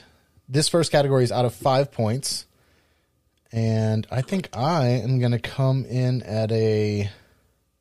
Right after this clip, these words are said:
I think, you know, I think it's a three. It's like, it's still, you know, it's pretty iconic, and it's like, it's got some good sounds, and it's got some good sights.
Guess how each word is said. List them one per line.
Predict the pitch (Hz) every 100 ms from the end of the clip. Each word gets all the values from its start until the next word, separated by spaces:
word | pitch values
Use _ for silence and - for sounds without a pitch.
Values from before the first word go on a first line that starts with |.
| _ _ _ _ _ _ _ _ _ _ _ _ -
I | 151
think, | - 214 - - - -
you | 143
know, | 156 -
I | 139
think | 262 226
it's | -
a |
three. | 143 - 131 107 80 - _ _ -
It's | 123 120
like, | 151 127
it's | 127 -
still, | - 185 185
you | 127 135
know, | 131
it's | 117
pretty | - 170
iconic, | 180 156 - 139 135 131
and | 117
it's | 110 -
like, | 110 95
it's | 87 101 -
got | 135 127
some | 127
good | 110 135
sounds, | 127 - 120 120 131 135 135 - _ _ _ _ -
and | 107
it's | 101
got | 120
some | 117 120
good | 123 120
sights. | - 123 123 127 - -